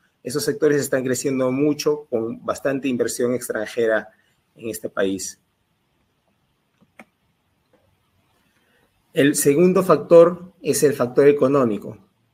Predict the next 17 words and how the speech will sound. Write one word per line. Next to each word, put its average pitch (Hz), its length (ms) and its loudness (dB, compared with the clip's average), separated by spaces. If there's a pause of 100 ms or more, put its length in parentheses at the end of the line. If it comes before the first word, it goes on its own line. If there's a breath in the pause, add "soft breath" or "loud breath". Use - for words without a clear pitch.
Como 120 560 2
ustedes 151 400 4
sabrán, 147 300 2
bueno, 123 240 2
tiene 143 200 0
mucha 143 260 0
relación, 117 560 0
¿no? 117 100 -4
Si 123 140 -6
hay 143 100 2
buen-, 160 220 0
adecuadas 135 520 0
políticas, 143 760 -4 (420)
el 117 380 -2
crecimiento 131 640 -2
económico 135 480 -2
también 127 600 -2